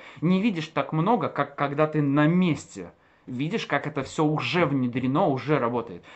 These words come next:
Когда я был в Лондоне, в Лос-Анджелесе, в Дубае, э, уровень технологий, он очень высокий. И наша технология абсолютно не космическая, абсолютно наземная, слегка надземная.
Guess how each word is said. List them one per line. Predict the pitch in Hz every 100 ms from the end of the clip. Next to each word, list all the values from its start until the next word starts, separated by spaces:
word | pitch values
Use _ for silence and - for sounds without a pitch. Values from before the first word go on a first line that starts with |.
| -
Когда | 139 151
я |
был | 160 156
в | 127
Лондоне, | 151 143 120 107 113
в | 123
Лос-Анджелесе, | 156 156 147 139 113 107 - 113
в | 101
Дубае, | 139 135 147 135 107 - - - -
э, | 120 123 127 123 113 - _ _ _ _ _
уровень | 226 240 202 151 127 98 90 _ _ 156 156
технологий, | - 180 170 185 269 156 92 - -
он | 156 156
очень | 180 - 139
высокий. | 131 - 135 - 113 - - 175
И | 170
наша | 180 226 226 214
технология | - - 202 190 226 269 156 104
абсолютно | - 165 - - 208 202 262 269 214 208 202 - -
не | 160 196
космическая, | 202 202 202 202 226 - 151 - 151
абсолютно | 156 - 165 214 262 208 214
наземная, | 202 196 175 135 95 90 85 -
слегка | - - 185 185 220
надземная. | 220 202 156 160 107 92 85